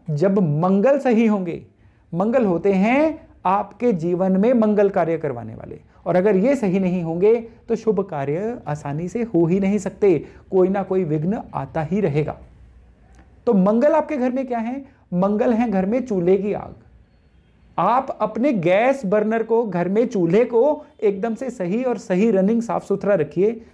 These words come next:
उसमें गैस को या आग को ब्लॉक मत होने दीजिए। केवल इतना भर करने से ही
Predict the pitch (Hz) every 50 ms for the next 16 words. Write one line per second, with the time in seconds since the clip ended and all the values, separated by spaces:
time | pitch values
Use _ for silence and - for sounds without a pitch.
0 | _ _ _ _ - 190 190 190 220 233 254 214 165 151 151 156 170 175 - -
1 | 226 226 240 240 226 226 226 - 170 175 202 202 196 190 - 269 285 226 165 165
2 | 190 240 277 277 277 285 240 233 220 202 180 180 156 151 131 123 - - - -
3 | _ _ _ _ _ - _ _ - 277 302 349 330 294 254 - 269 302 339 349
4 | 349 349 349 311 262 226 220 220 202 214 208 190 185 233 285 302